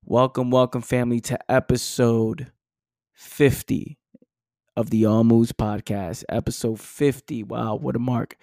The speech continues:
Episode fifty of the All Moves Podcast. This is your boy, Anthony Manai, speaking. I just wanna welcome everybody to the show. I wanna thank you for listening in. Um, let's just get right into it.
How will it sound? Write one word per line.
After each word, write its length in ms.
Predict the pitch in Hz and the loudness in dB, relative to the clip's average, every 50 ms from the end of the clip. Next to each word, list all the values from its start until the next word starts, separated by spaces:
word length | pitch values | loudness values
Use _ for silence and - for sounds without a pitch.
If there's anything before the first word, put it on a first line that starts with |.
| _ _ _ _ _ _ - - | _ _ _ _ _ _ -4 -2
Episode 380 | - 147 151 - - 147 127 | 0 0 0 0 0 0 0
fifty 440 | - - - 151 147 - - 143 143 | 2 4 4 4 4 4 4 2 2
of 100 | 131 - | 4 4
the 120 | - 123 | 2 2
All 140 | 127 127 127 | 2 2 2
Moves 240 | 127 127 127 127 117 | 2 0 0 -2 -2
Podcast. 600 | - - 123 117 120 117 - 131 120 120 117 - | -2 -4 -2 -2 -2 -2 -2 -2 -2 -2 -2 -4
This 160 | 127 117 117 117 | -6 -6 -6 -6
is 120 | 110 127 | -6 -6
your 100 | 143 117 | -6 -4
boy, 180 | 160 131 123 117 - _ | -2 -2 -2 -2 -4 _
Anthony 380 | 135 135 135 123 - 131 123 131 | -2 0 0 0 -2 -4 -4 -2
Manai, 340 | 127 127 127 120 117 120 | -2 -4 -4 -4 -4 -6
speaking. 440 | 113 - - - 120 117 - 120 120 | -6 -8 -8 -8 -8 -6 -4 -4 -4
I 60 | 113 | -6
just 200 | 113 - - - | -6 -8 -10 -8
wanna 160 | - 120 117 117 | -6 -4 -2 0
welcome 380 | 113 113 113 117 - 117 117 | 0 0 0 -2 -2 -2 -2
everybody 400 | 113 113 113 110 113 110 110 113 | 0 0 0 -2 -2 -4 -4 -6
to 100 | - - | -8 -10
the 80 | - - | -10 -8
show. 420 | - - - 131 123 123 127 131 - _ _ _ _ _ _ _ _ _ _ _ _ _ _ _ _ _ _ _ - | -6 0 2 4 6 6 4 2 -2 _ _ _ _ _ _ _ _ _ _ _ _ _ _ _ _ _ _ _ -10
I 40 | 123 | -6
wanna 180 | 117 110 113 - | -6 -6 -4 -4
thank 220 | - 113 110 - | -6 -6 -6 -6
you 80 | - 104 | -10 -10
for 160 | - - - | -8 -6 -4
listening 400 | 120 127 117 - - 104 117 123 | -4 -4 -6 -6 -6 -6 -4 -2
in. 300 | 127 127 123 123 120 - - - - - - - - - _ _ _ | 0 0 0 0 -2 -4 -8 -16 -20 -20 -20 -20 -20 -20 _ _ _
Um, 320 | - 110 110 107 107 110 113 | 0 2 2 2 2 2 2
let's 160 | 117 123 - | 0 0 0
just 240 | - 113 117 - - | -4 -6 -6 -2 0
get 180 | 120 120 - - _ _ _ _ _ _ _ _ | 2 2 2 0 _ _ _ _ _ _ _ _
right 260 | 160 123 113 113 113 127 | 0 2 2 2 4 4
into 300 | 143 160 - - - - | 2 4 4 2 2 2
it. 100 | - | 0